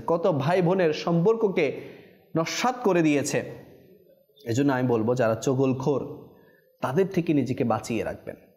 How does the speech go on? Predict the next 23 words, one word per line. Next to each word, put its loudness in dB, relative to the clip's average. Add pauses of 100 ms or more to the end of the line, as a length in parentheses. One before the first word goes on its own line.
কেননা 2
এরা 2
কখনো 2
চায় 2
না -2 (320)
আপনার 0 (360)
সম্পর্ক -2
আপনার 0
ভাইয়ের -2
সাথে -2
ভালো -2
থাকুক, -12
আপনার 0
সম্পর্ক 0
আপনার 0 (340)
চাচার 2
সাথে 0
ভালো 0
থাকুক। -4 (440)
আল্লাহ 0
তাআলা 2
আমাদের 0
সবাইকে 0